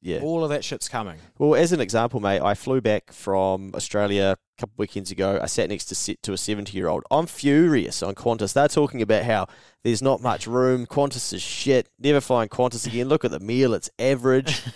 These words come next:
Speaker 2: <laughs>
Speaker 1: I'm like, "The fucking Wi-Fi's not working." <laughs> You know? What an idiot. What an idiot. You know, I'm thinking
Speaker 2: The old boy next to you used to travel by boat.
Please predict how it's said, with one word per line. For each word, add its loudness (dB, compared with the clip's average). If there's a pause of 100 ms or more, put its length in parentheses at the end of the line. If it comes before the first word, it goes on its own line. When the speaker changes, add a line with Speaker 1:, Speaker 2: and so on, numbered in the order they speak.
Speaker 2:
<laughs> -12
Speaker 1:
I'm 4
like, 2
"The -4
fucking -2
Wi-Fi's 2
not 0
working." 0 (460)
<laughs> 4 (2000)
You 4
know? 4 (640)
What 4
an 6
idiot. 4 (800)
What 4
an 4
idiot. 4
You -2
know, 4
I'm 2
thinking 0
Speaker 2:
The 4
old 6
boy 4
next 0
to -2
you 2
used 0
to -4
travel 2
by 4
boat. 4